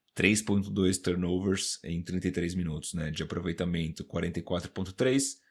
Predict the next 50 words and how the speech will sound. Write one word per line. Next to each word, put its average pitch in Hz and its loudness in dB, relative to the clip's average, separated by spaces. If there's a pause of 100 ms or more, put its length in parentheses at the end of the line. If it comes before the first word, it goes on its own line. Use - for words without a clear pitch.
(600)
vinte 120 4
e 143 4
oito 123 6
ponto 127 0
seis 113 6
na 110 4
bola 113 6
de 110 0
três 113 4
e 107 0
setenta 107 2
e 104 2
três 101 2
por, 98 -4
setenta 95 0
e 87 2
três 95 2
vírgula 92 2
oito 90 2
por 90 -2
cento 87 -2
nos 90 -2
arremessos 85 -2
de, 80 -6
nos 82 -2
arremessos 85 0
livres. 73 -4 (1000)
Eu 147 10
vou 147 2
ser 147 4
muito 143 2
sincero, 104 6
eu 95 4
não 98 4
sou 110 4
o - 4
maior 110 4
fã 101 2
do 95 2
Holland 104 4
nesse, 87 0
nesse 87 0
ponto 90 0
da 85 -2
carreira 85 -2
dele, 85 0 (440)
mas 87 4
é 92 4
um 95 4
cara 92 4